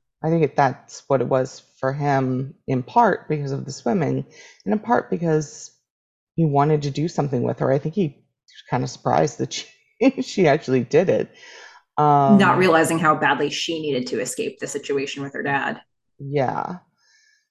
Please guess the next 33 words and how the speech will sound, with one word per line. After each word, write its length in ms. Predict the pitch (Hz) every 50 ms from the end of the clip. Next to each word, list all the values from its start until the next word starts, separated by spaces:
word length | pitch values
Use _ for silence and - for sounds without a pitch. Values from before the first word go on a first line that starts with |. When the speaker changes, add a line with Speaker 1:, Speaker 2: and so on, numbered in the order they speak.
| _ _ _ -
Speaker 2:
If 560 | - 151 151 147 147 143 143 143 143 254 226
there 100 | 269 269
Speaker 1:
Um, 60 | 269
Speaker 2:
was 120 | 269 254 247
one 180 | 247 254 254
place 220 | 247 247 233 214 208
her 80 | 208
dad 180 | 202 208 202 185
was 120 | 180 170
not 320 | 202 226 262 294 285 262 -
going 220 | 214 185 180 170 160
to 100 | - 220
look 160 | - - -
for 100 | - -
her, 200 | - - - -
Speaker 1:
<laughs> 2000 | 208 226 - - - 277 254 - - - 339 349 - - 349 349 359 - - - 302 311 - - - 247 - - - - - - - - - - - - - -
Speaker 2:
it 60 | 220
was 140 | 208 233 233
not 300 | 233 233 247 262 285 277
gonna 180 | 349 294 320 294
be 280 | 254 254 247 247 240
at 80 | 240 233
a 100 | 226 226
convenience 460 | 226 202 208 214 220 220 226 233 226
store 160 | 233 233 214
getting 240 | 208 220 208 214 202
alcohol 720 | 190 185 180 - 180 180 180 175 170 175 185 202 208 - - _ _ _ _ _ _ -
or 540 | 220 208 208 202 190 185 180 175 175 - - -
at 220 | 165 160 156 -
the 80 | 170 165
swimming 260 | - 170 143 123 -
pool. 340 | - - - - - - _ _ _ _ _ _ _ _ _ _ _ _
Speaker 1:
Yeah. 160 | - - -